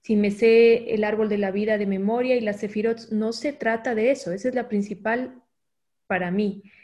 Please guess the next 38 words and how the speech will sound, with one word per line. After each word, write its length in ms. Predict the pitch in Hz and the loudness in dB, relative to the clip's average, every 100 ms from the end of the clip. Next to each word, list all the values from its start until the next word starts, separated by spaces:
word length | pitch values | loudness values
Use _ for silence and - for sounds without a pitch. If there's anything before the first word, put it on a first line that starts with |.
| - - - | -20 -16 -4
trampa 440 | 208 233 254 277 | 0 0 0 -2
que 100 | 233 | -2
existe 440 | 175 - 262 262 208 | -6 -4 -6 -4 -4
en 80 | |
este 260 | 190 190 202 | -2 -4 -6
nivel. 500 | 180 185 220 175 - _ _ _ _ _ | -2 -2 -2 -4 -12 _ _ _ _ _
Que 140 | - 214 | 2 4
el, 200 | 208 208 | 4 0
el, 200 | 214 208 | -2 0
la, 680 | 202 196 196 196 190 196 - | 0 0 -2 -4 -6 -10 -4
el 160 | 226 208 | -4 0
conocimiento 1000 | 220 208 202 208 214 294 311 269 202 196 | 0 0 0 0 0 0 -2 -4 -2 -2
y, 300 | 190 190 190 | -2 -4 -6
y 420 | 208 190 185 185 | -4 -4 -4 -6
la 140 | 190 | -6
fuerza 540 | 190 - 302 311 226 196 | -8 2 2 2 -2 -6
que 100 | 190 | -4
tiene 240 | 202 196 | -2 -2
la 120 | 190 | -2
sabiduría 680 | 185 190 190 190 196 214 202 | -6 -6 -4 -2 -2 0 0
de 80 | 185 | -2
la 160 | 185 185 | -4 -4
cábala 400 | 202 196 185 180 | -2 -2 -2 -4
y 60 | |
la 160 | 180 175 | -4 -2
lógica 560 | 214 269 - 202 185 | 0 0 -2 -6 -6
que 80 | 190 | -6
aporta 480 | 175 - 240 226 196 | -8 -4 -2 -2 -4
y 80 | 185 | -4
las 160 | 185 | -4
herramientas 680 | 190 185 180 254 294 277 196 | -4 -4 -2 -2 -4 -6 -10
que 100 | - | -10
aporta 420 | 185 226 233 226 | -6 -2 -2 -2
y 60 | 180 | -4
la 160 | 180 180 | -4 -2
claridad 580 | 185 180 185 247 277 | -2 -2 0 0 -2
que 80 | - | -6
aporta 640 | 185 247 294 294 202 220 | -6 -2 -2 -2 -4 -6